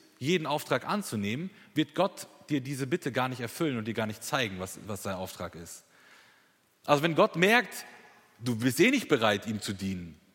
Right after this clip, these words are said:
warum sollte er dir dann... Ähm, den Auftrag zeigen, wenn du ihn ja sowieso nicht vorhast,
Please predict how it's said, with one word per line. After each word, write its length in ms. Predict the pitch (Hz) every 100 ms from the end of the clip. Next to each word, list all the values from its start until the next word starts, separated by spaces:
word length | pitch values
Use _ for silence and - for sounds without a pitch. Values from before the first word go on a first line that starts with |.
| _
warum 260 | 107 131 151
sollte 300 | 131 160 139
er 100 | 120
dir 140 | 131
dann... 320 | 117 110 98 90
Ähm, 380 | 104 95 87 82 - _ 107
den 160 | 113
Auftrag 440 | 123 185 - 110 -
zeigen, 260 | 98 95
wenn 160 | 113 143
du 80 | 113
ihn 80 |
ja 80 | 113
sowieso 340 | 107 117 113 180
nicht 140 | 123
vorhast, 480 | - 127 107 -